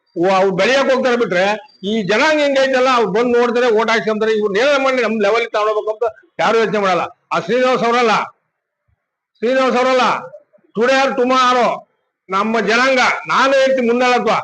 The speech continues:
ಕಾರ್ ಹಿಡ್ಕೊಂಡು ಕೆರ ಮಾಡಿ ಕೊಳಪಣ್ಣಿ ಕಡೆ ಆಯ್ತೀನಿ. ಆ ಸ್ಟೇಜ್ ಐತೆ ನಮ್ ಕಾಡುಗೋದ್ರಿಂದ. ಸಿಟ್ಟೈತೆ ಈಗ, ಈಗ ಮಾಡಿರೋದಕ್ಕೆ. ಯಾಕೆ ಅಂದ್ರೆ ರಿಸರ್ವೇಶನ್ ಮಾಡಕ್ಕೋಸ್ಕರ ಇವ್ ವಿಧಾನಸೌಧ ಇರ್ಬೋದು, ಪಾರ್ಲಿಮೆಂಟ್ ಇರ್ಬೋದು, ಅಲ್ಲೆಲ್ಲ ಅಡ್ಡಿಪಡಿಸವ್ರೆ.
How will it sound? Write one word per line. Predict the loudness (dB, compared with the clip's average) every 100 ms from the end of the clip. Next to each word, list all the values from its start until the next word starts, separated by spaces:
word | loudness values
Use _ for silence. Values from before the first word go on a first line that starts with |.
| -6 _ _ -12
ಕಾರ್ | -2 0 2
ಹಿಡ್ಕೊಂಡು | 0 0 0
ಕೆರ | 0 2
ಮಾಡಿ | 2 0
ಕೊಳಪಣ್ಣಿ | 0 0 0 -2
ಕಡೆ | 0 0
ಆಯ್ತೀನಿ. | 0 -2 -2
ಆ | 0 0
ಸ್ಟೇಜ್ | 0 0 0
ಐತೆ | 0
ನಮ್ | -2 -2
ಕಾಡುಗೋದ್ರಿಂದ. | 0 0 0 0 -2 -6
ಸಿಟ್ಟೈತೆ | _ _ -8 -2 0 2
ಈಗ, | 2 0 0
ಈಗ | 0
ಮಾಡಿರೋದಕ್ಕೆ. | 0 2 0 0 -4 -6 _ _ _ _
ಯಾಕೆ | -4 -2 0
ಅಂದ್ರೆ | 0 2 2 -2 -4 -12 _ _
ರಿಸರ್ವೇಶನ್ | -2 0 2 2 0 0
ಮಾಡಕ್ಕೋಸ್ಕರ | 0 0 0 0 0
ಇವ್ | 0 0 0
ವಿಧಾನಸೌಧ | 0 0 0 0 0
ಇರ್ಬೋದು, | 0 0 -2
ಪಾರ್ಲಿಮೆಂಟ್ | -2 0 2 0 0
ಇರ್ಬೋದು, | 0 0 2 2
ಅಲ್ಲೆಲ್ಲ | 2 2 2 2
ಅಡ್ಡಿಪಡಿಸವ್ರೆ. | 0 -2 -2 -2